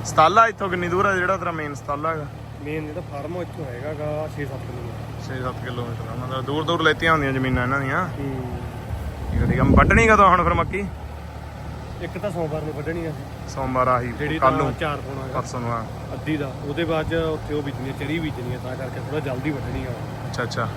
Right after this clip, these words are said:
Speaker 2: ਤੇ ਬਾਕੀ ਦੀ ਅਗਸਤ 'ਚ ਵੱਢਾਂਗੇ, ਅੱਧ ਅਗਸਤ 'ਚ।
Speaker 1: ਹਾਂ, ਠੀਕ ਆ।
Speaker 2: ਆਹ ਵੀ
Speaker 1: ਕਈ ਤਾਂ ਮੈਂ ਦੇਖਿਆ ਅਕਤੂਬਰ ਤੱਕ ਵੀ ਸਾਂਭੀ ਬੈਠੇ ਹੁੰਦੇ ਆ, ਉਹ ਕੀ ਚੱਕਰ ਆ ਮਤਲਬ?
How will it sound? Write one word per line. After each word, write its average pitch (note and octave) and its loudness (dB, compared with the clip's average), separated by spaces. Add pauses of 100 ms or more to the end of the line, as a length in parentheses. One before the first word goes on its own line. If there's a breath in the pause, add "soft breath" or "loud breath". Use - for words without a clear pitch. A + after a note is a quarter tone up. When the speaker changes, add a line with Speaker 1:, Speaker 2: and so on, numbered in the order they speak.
(580)
Speaker 2:
ਤੇ C3+ -2
ਬਾਕੀ C#3+ -2
ਦੀ E3+ 2
ਅਗਸਤ D3 -4
'ਚ D3 -6
ਵੱਢਾਂਗੇ, D3+ -4
ਅੱਧ D3+ -4
ਅਗਸਤ D#3+ -4
'ਚ। - -8
Speaker 1:
ਹਾਂ, A2+ -2
ਠੀਕ A2 -4
ਆ। A2+ -6 (400)
Speaker 2:
ਆਹ C3+ -2
ਵੀ D3+ 2
Speaker 1:
ਕਈ A#3 4
ਤਾਂ C#4 8
ਮੈਂ C4 4
ਦੇਖਿਆ B3 4
ਅਕਤੂਬਰ G#3 0
ਤੱਕ A3 2
ਵੀ G#3+ -2
ਸਾਂਭੀ A3+ -2
ਬੈਠੇ A#3 0
ਹੁੰਦੇ G#3 -4
ਆ, G3 -2
ਉਹ A3 -4
ਕੀ A#3 -12
ਚੱਕਰ G#3 -8
ਆ F#3 -4
ਮਤਲਬ? E3 -10